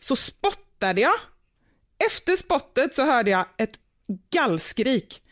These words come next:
Jag stannade mopeden och ser att min man står och torkar av Lillys ansikte.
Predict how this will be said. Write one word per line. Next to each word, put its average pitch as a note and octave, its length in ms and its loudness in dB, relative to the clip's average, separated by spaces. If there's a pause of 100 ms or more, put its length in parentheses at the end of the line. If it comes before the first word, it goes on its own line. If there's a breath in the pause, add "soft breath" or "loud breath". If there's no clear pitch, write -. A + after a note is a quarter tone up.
(140)
Jag G#3+ 140 0
stannade D4+ 360 2
mopeden C#4 540 2
och C4+ 140 0
ser B3 200 2
att A3 100 0
min A#3 260 2
man B3 380 4
står A3+ 300 2
och F#3+ 100 -2
torkar G#3+ 360 0
av F#3 220 2
Lillys F#3 560 0
ansikte. G#3+ 680 -2